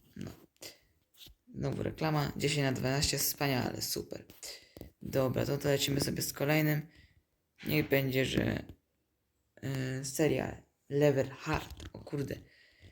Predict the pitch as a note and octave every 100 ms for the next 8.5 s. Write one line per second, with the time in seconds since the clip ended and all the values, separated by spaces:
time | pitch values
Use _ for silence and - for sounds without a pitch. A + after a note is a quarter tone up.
0 | _ - D3 E3+ E3 - C3+ C3 - -
1 | - D#3 - - C2+ - - - - -
2 | - - - - - _ - - - _
3 | _ _ _ _ _ _ _ _ - -
4 | - - _ _ - - C#3 D#3 E3 E3
5 | E3 - - - - C#3 - - - -
6 | - - _ _ - - _ - _ _
7 | _ _ _ _ _ _ F#3 F3+ E3 D3+
8 | C3 - - - -